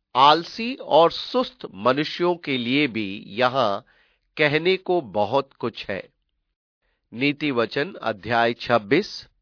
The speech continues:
पद तेरह। आलसी कहता है कि मार्ग में सिंह है, चौक में सिंह है। हमने पहले भी एक ऐसा ही वचन पर विचार किया था। दूसरे शब्दों में,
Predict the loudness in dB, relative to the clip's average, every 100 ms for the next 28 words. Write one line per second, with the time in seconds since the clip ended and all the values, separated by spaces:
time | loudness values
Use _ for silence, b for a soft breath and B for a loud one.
0 | 2 2 0 -16 _ -2 0 0 -6 _
1 | _ _ _ _ 4 6 6 4 -6 -10
2 | -4 2 2 4 0 0 -2 -2 -2 -4
3 | 0 4 4 4 2 -4 -4 -4 -8 -16
4 | -4 -2 -2 -6 -12 -12 _ _ _ _
5 | _ _ _ _ 6 10 10 8 0 0
6 | 0 0 -4 -4 -6 -12 -16 _ _ _
7 | _ _ _ _ _ 2 2 4 2 4
8 | 2 2 2 0 0 -6 -8 -12 _ -6
9 | -2 -2 -6 -6 2 2 2 0 2 2
10 | -4 -4 -4 -2 -6 -6 -6 -6 -8 -2
11 | 0 0 -2 -2 -2 -4 -10 -20 _ _
12 | _ _ _ _ _ _ -16 2 2 2
13 | 0 0 0 2 0 0 0 0 0 -4
14 | -4